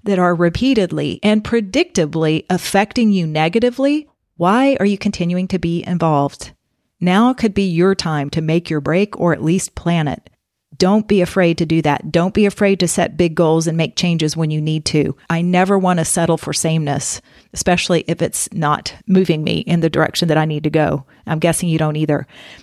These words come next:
Don't let your fear get in the way, the voices in your head. Listen to new voices. Listen to my voice. Don't let your ego get in the way. It's one of the most dangerous impediments. Don't let disappointments from your past get in your way. Those experiences have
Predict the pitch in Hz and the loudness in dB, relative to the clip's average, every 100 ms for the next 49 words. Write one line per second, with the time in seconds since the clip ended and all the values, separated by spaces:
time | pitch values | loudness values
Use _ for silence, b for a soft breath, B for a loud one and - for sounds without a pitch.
0 | B - 175 - 190 175 185 - 240 208 | B -2 -2 2 0 0 -2 2 2 2
1 | 175 156 147 143 143 139 - 160 185 185 | 0 -2 -4 -4 -2 -4 -4 0 2 2
2 | 190 175 170 170 180 202 160 - - _ | 0 2 2 2 2 2 0 -6 -12 _
3 | 202 233 302 277 302 285 165 - - 143 | -4 -2 0 2 2 2 0 -2 -4 -6
4 | - - _ _ - - 170 202 262 160 | -8 -12 _ _ -12 -4 -2 0 0 -2
5 | 151 151 - B B B B - 180 190 | -4 -8 -14 B B B B -4 0 2
6 | 220 240 156 - - 269 254 190 170 - | 4 2 2 0 2 0 2 0 0 -2
7 | 165 160 151 143 147 180 175 - 202 202 | -2 -2 -2 -2 -4 -6 -6 -2 0 2
8 | 196 190 - 170 185 190 208 226 220 240 | 2 0 0 -2 0 0 0 0 2 0
9 | 220 147 - - - _ _ _ 165 151 | 0 -4 -6 -10 -12 _ _ _ -4 0
10 | 190 208 208 196 233 233 226 - - 240 | 0 0 -2 -2 0 2 0 -2 0 0
11 | 254 - 277 359 - 165 156 151 143 147 | 0 0 0 0 -2 -4 -2 -4 -2 -2
12 | - - 180 214 208 - 196 208 190 208 | -2 0 2 2 0 -2 0 0 0 -2
13 | 190 165 196 | -2 -2 -4